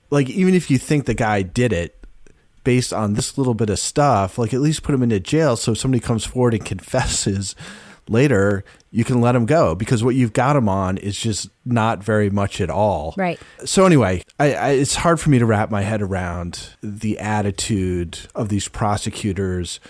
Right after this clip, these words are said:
Speaker 1: who really, like, hang their hat on how many people they send to death row.
Speaker 2: Hmm.
Speaker 1: And she's, she's one of 'em, and she seems very happy with it. And in
Speaker 2: <laughs>
Speaker 1: this case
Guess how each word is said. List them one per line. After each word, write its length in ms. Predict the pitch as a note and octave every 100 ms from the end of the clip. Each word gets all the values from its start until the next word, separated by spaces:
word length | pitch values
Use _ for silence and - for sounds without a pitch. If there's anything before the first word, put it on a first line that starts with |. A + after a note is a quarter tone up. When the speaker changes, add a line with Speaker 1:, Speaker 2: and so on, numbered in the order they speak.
| - _ _ -
Speaker 1:
who 520 | - A2 G#2 G2 -
really, 800 | B2+ B2 A#2 A2 G2+ G#2 G2 F2+ - - _ _ _ _ -
like, 160 | G2+ -
hang 320 | - A2+ A2
their 160 | G#2
hat 380 | G#2 - G2+ F#2+
on 280 | - F#2+ F#2
how 280 | F2 - G#2
many 260 | G2+ G2 F2+
people 580 | - G#2+ G2 F2 E2+ -
they 140 | G#2
send 240 | F#2+ A2 F#2
to 60 |
death 340 | E2+ F2+ - -
row. 340 | E3+ D#3 D#3
Speaker 2:
Hmm. 220 | - G#3 E3
Speaker 1:
And 300 | B2+ D#3 D#3
she's, 280 | D3 F3 D3+ -
she's 240 | - D#3 C#3
one 160 | C3+
of 100 | C#3+
'em, 240 | E3 F3 - -
and 160 | B2+ G#2+
she 100 | C3+
seems 360 | - C3+ A#2 A2
very 320 | A#2 A#2+ A2+
happy 340 | G#2+ A2 C#3
with 220 | C3+ C#3
it. 200 | D#3 C#3 - - -
And 600 | A#2+ G#2+ G#2+ G2+ G2 F#2+ - -
in 180 | B2 G#2+
Speaker 2:
<laughs> 20 |
Speaker 1:
this 220 | C3+ -
case 720 | - C#3 C#3 D3+ - - -